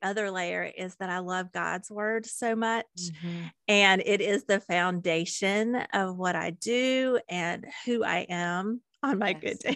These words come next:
Speaker 1: days. <laughs> Well, even on the bad days, it's the foundation.
Speaker 2: <laughs>
Speaker 1: Um, and, and the other funny layer is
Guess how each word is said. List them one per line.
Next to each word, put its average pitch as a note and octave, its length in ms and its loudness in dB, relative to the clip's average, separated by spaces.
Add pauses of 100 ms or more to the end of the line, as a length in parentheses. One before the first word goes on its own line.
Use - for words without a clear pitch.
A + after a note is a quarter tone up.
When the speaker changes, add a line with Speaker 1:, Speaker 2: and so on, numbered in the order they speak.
Speaker 1:
days. - 300 4
<laughs> B3+ 140 6
Well, D#4 280 8
even F4+ 220 8
on D#4 160 8
the D4+ 60 8
bad D4 280 8
days, G#3+ 380 4
it's G#4 240 0
the D#4 180 4
foundation. B3 680 6 (280)
Speaker 2:
<laughs> - 280 -2
Speaker 1:
Um, C4 440 8 (460)
and, C#4 360 6 (220)
and C#4 360 4
the B3 100 2
other D4+ 440 6
funny D4 280 2
layer G3 600 -2
is B3 420 4